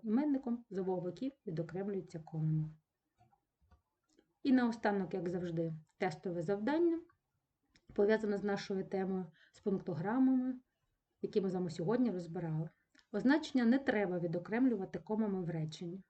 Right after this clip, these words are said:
Варіанти. А. Щасливий і веселий він глянув на високе небо.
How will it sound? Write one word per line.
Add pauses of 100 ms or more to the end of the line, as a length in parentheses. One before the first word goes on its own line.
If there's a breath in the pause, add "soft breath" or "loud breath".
(800 loud breath)
Варіанти. (260 loud breath)
А.
Щасливий
і
веселий
він
глянув
на
високе
небо.